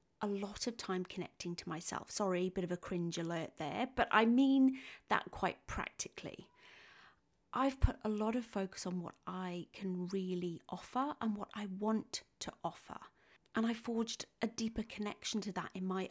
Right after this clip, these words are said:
own mind, which I think it will serve me well going into this new year. So that's kind of the last couple of years.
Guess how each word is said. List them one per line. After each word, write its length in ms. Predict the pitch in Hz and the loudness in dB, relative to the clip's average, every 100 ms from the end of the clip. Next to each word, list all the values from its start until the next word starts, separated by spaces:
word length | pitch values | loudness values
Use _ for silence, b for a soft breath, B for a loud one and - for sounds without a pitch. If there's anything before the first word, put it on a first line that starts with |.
| - | 0
own 320 | 226 262 214 | 4 6 4
mind, 300 | 147 135 - | 0 -4 -6
which 160 | 196 285 | -2 0
I 80 | |
think 180 | 269 311 | 2 4
it 140 | 370 339 | 4 4
will 100 | 294 | 2
serve 380 | - 269 262 | 4 4 4
me 140 | 254 226 | 4 4
well 540 | 190 175 - 240 320 B B B B - | 2 0 0 0 0 B B B B 2
going 300 | 214 214 196 | 4 6 4
into 240 | 185 202 | 2 0
this 240 | 180 - | -2 -2
new 160 | 175 165 | -2 -2
year. 300 | 165 - - - _ _ _ _ _ b b b b - | -4 -8 -14 -20 _ _ _ _ _ b b b b -6
So 100 | 294 | 2
that's 280 | 392 - - | 2 2 2
kind 160 | 415 | 2
of 80 | 294 | 6
the 60 | 262 | 6
last 340 | 233 226 - | 6 4 -2
couple 400 | - 214 - 185 | -6 -6 -4 -4
of 120 | 170 | -4
years. 500 | 147 - - - - | -8 -10 -4 -2 -2